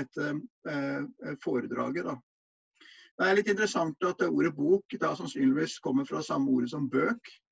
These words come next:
eh, i norrønt. Eh, altså en,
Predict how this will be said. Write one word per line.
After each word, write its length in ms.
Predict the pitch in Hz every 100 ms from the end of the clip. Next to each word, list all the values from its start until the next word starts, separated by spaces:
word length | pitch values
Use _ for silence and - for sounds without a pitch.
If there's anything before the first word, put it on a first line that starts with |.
| _ _ _ -
eh, 420 | 151 214 294 147
i 80 | 156
norrønt. 520 | 156 131 202 240 - _ _ _ _ _ _ _ _ 156
Eh, 240 | 151 151
altså 180 | 151 165
en, 160 | 160